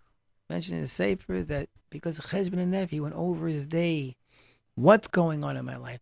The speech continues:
Why is it going on? And what can I do to improve it? And that whole idea, you start living. You stop blaming everybody else in your life.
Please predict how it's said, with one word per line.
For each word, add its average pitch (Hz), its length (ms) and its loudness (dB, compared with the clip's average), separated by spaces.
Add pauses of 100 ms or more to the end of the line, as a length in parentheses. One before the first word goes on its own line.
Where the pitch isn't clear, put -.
Why 165 320 6
is 214 180 8
it 175 80 4
going 165 260 -2
on? 156 120 -4
And 156 100 -10
what 185 120 -2
can 185 140 -4
I 175 100 -2
do 185 500 2
to 185 140 -4
improve 170 460 -4
it? - 280 -16 (840)
And 143 100 -8
that 147 100 -6
whole 208 480 2
idea, 190 500 -4
you 180 220 -2
start 180 240 -2
living. 190 720 0 (1200)
You 214 80 -12
stop 208 180 -2
blaming 214 260 4
everybody 214 460 2
else 226 300 0
in 190 120 4
your 156 120 2
life. 117 680 -10